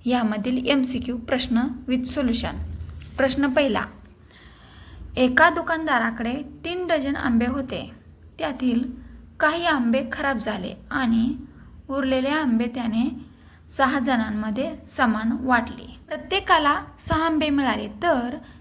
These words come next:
किती आंबे खराब झाले आहेत? पर्याय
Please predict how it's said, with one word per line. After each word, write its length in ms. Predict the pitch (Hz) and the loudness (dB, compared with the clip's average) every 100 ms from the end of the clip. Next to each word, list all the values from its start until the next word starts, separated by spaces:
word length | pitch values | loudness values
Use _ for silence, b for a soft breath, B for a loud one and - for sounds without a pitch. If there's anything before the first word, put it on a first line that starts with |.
| B | B
किती 300 | 330 - 339 | -8 -4 2
आंबे 360 | 381 349 302 302 - | 2 2 0 -2 -4
खराब 280 | 302 277 | -4 -4
झाले 280 | 269 277 269 | -2 -4 -2
आहेत? 340 | 247 233 233 233 - - B B B B B - | -2 -2 -6 -10 -16 -20 B B B B B 2
पर्याय 420 | 262 226 226 247 | 4 6 4 2